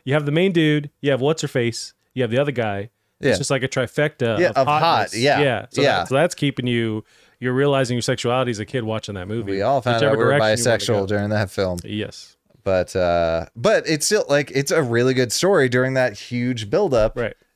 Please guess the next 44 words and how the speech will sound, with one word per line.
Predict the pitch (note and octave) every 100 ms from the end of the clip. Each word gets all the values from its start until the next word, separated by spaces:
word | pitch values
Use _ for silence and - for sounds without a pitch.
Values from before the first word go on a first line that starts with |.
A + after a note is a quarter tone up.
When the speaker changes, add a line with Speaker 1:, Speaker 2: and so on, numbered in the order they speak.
| -
Speaker 2:
And | B2
it's | C3+ D3+
not | D3+
even | D#3 D3 C#3+ B2+ - -
about, | A#2+ D3 C3 - - -
what | F#4 F#4
is, | E4+ - _
God | C#4 D#4 A#3+
damn | D3+ D#3 D#3+
it, | D#3+
B | C4+ C#4+
Frage, | - F3 B2 G2+ F#2+ -
Brendan | F#3+ A#3 A#3 F#3
Fraser. | D#3+ C3 G2+
Speaker 1:
There | A#2
Speaker 2:
There | E3 G#3+
Speaker 1:
you | F3+
Speaker 2:
we | C#3
Speaker 1:
go. | A2
Speaker 2:
go. | G#2 F#2+ F#2
Speaker 1:
Ben, | C#3 D3+ B2+
we're | C#3 - A3+
<laughs> |
Speaker 2:
I | F#3+
know | A3+ B3
his | F#3
nickname | F3+ G#3 F#3+ F3 D3+
better | C#3+ D#3 E3+
than | E3 D#3
I | D3
know, | D3 C#3+ D3+
and | D#3
it's, | E3 - -
I | C#3 F3 D#3
think | F3+ D#3+
I'm | D#3
the | D3 D3+
only | D3+
one | D3
that | A#2+
calls | A#2 C3+ A#2+
him | A2+
that, | G#2+ G#2
too. | - A#3